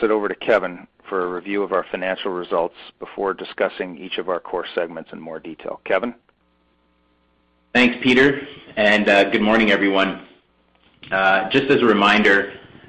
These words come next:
Speaker 2: beginning this quarter, we've transitioned our presentation currency to U S dollars, and as such, all figures discussed today are in that currency.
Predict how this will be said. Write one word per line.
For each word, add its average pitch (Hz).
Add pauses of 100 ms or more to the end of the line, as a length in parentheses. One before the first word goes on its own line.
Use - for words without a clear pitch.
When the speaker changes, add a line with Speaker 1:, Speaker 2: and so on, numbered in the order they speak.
Speaker 2:
beginning 120
this 107 (120)
quarter, 101
we've 95
transitioned 98
our 87
presentation 92
currency 92
to 92
U 92
S 87
dollars, 90 (600)
and 95
as 104
such, 98
all 98
figures 98
discussed -
today 92
are 87
in 87
that 87
currency. 87